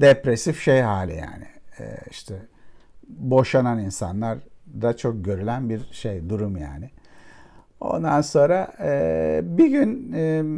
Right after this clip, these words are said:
deniz kenarında oturuyoruz bir iskelede. Bir arkadaşlar geldi.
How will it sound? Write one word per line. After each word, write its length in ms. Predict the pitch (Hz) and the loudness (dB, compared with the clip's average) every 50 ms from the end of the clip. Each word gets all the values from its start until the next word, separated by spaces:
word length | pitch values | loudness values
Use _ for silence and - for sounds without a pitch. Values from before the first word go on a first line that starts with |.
| - 160 165 170 170 147 143 147 165 165 | -6 -6 -6 -6 -6 -6 -6 -6 -2 2
deniz 360 | 165 165 170 175 170 165 - - | 4 4 4 4 0 -4 -2 2
kenarında 360 | 165 147 147 151 151 156 151 | 4 4 6 6 4 6 6
oturuyoruz 520 | 143 143 143 - - 175 151 120 104 110 | 4 4 2 2 2 2 2 2 2 -2
bir 280 | 113 101 104 107 - - | -2 -2 -2 -6 -6 -8
iskelede. 720 | 127 - - - - - 120 113 113 120 156 185 202 - _ - - - _ _ _ _ - - 403 - | -10 -8 -8 -6 0 2 4 4 4 6 4 4 4 2 _ -20 -20 -20 _ _ _ _ -20 -20 -10 -8
Bir 340 | 151 151 151 165 170 147 147 | -6 -2 0 2 4 6 6
arkadaşlar 640 | 143 143 - 143 135 139 135 - - 165 151 151 | 4 6 4 6 6 6 4 4 4 4 4 4
geldi. 480 | 143 113 117 101 95 101 104 135 190 | 4 2 2 2 2 0 0 -2 -2